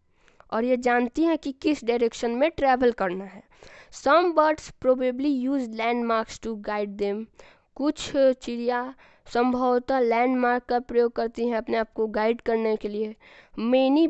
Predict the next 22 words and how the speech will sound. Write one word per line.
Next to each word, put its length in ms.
birds 440
may 240
be 200
guided 320
by 180
the 120
sun 240
during 420
the 80
day 240
and 420
stars 360
at 200
night। 240
और 120
बहुत 380
से 240
चिड़िया 440
ऐसे 220
हैं 280
जो 140
कि 340